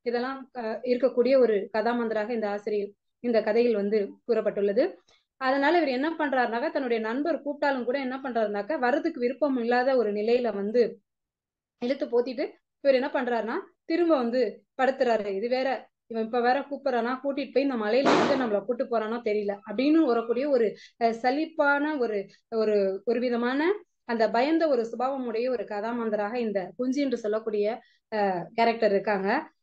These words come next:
அப்ப என்ன பண்றான்னாக்க, ஒரு கட்டத்துல வந்து தன்னுடைய நண்பரை வந்து எப்படியாவது வெளியில கூட்டிட்டு போகணும், இந்த மலையை கொண்டுட்டு போய்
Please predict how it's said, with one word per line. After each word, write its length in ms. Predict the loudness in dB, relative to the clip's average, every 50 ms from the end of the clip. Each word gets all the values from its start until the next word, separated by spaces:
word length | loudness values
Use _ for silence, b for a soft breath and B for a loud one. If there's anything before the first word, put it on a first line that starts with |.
| _ _
அப்ப 200 | 0 2 2 2
என்ன 180 | 2 2 0
பண்றான்னாக்க, 640 | 0 -2 -2 0 0 0 0 0 -4 -2 -2 0 2
ஒரு 140 | 2 2 2
கட்டத்துல 320 | 0 0 -2 -4 -4 -2
வந்து 260 | -4 -2 -4 -4 -6
தன்னுடைய 340 | -6 -4 -2 0 0 0 0
நண்பரை 280 | 0 0 2 2 2 2
வந்து 180 | 0 0 0
எப்படியாவது 480 | -2 -2 -2 -2 -2 -2 -2 0 0 -2
வெளியில 260 | -2 0 -2 -2 -2 -2
கூட்டிட்டு 240 | -6 -6 -6 -8 -8 -6
போகணும், 480 | -6 -4 -2 -2 0 -2 -2 -4 -6 -8
இந்த 140 | _ -4 -2
மலையை 360 | 0 0 0 0 0 0 0
கொண்டுட்டு 300 | -2 -4 -4 -4 -4 0
போய் 300 | 2 2 2 2 2 0